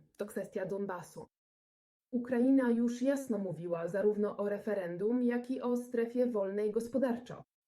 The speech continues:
Na stole leżą różne scenariusze, ale Putin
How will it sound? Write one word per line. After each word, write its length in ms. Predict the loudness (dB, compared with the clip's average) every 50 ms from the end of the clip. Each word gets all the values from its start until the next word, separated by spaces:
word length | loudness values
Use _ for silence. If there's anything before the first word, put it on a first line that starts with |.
| -8
Na 140 | -6 -4 -4
stole 440 | -4 -4 0 2 2 4 4 6 6
leżą 440 | 6 6 4 4 2 2 0 -2 -4
różne 380 | -2 -2 -2 0 2 2 2 2
scenariusze, 720 | 0 0 -2 0 0 0 -2 -2 -4 -6 -8 -10 -12 -14 -16 -16 -20 _ -14 -10
ale 260 | -6 -4 -4 -4 -4
Putin 480 | -4 -4 -4 -2 0 0 0 0 -2